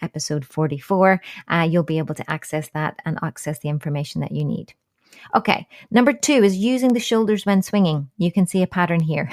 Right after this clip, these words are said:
<laughs> with regards to the common mistakes that I see. Um, so continuing on from that kettlebell swing, a very common problem I see is that you use your arms and shoulders instead of using your hips, your glutes, your butt.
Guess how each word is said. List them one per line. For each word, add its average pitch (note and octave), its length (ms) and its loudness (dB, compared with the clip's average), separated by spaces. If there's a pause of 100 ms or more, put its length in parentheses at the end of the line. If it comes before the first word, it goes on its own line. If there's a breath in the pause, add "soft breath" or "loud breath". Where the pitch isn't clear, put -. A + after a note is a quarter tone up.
(160)
<laughs> D4 760 4
with A3+ 200 2
regards G3 440 4
to F#3 80 -4
the F3+ 100 0
common F3+ 320 0
mistakes F3 400 -4
that E3 160 -4
I D#3+ 80 0
see. - 380 -6 (520 loud breath)
Um, G#3 520 6
so A3+ 100 2
continuing C#4+ 480 0
on G#3 180 4
from F#3+ 180 2
that - 160 -2
kettlebell E3 380 -2
swing, F3 520 -2
a F#3 40 -4
very A#3 320 0
common G#3+ 300 2
problem F3+ 300 0
I E3+ 100 0
see E3+ 320 -2
is E3 120 -6
that D#3 160 -6
you E3+ 100 0
use F3+ 340 2
your - 180 -2
arms E3 360 4
and D#3+ 160 0
shoulders D#3+ 640 -2 (320 loud breath)
instead F3 480 0
of D#3 140 0
using D#3+ 320 0
your D#3 140 2
hips, - 420 -8
your D#3 80 0
glutes, - 360 -6
your D3 120 -2
butt. D3 180 -2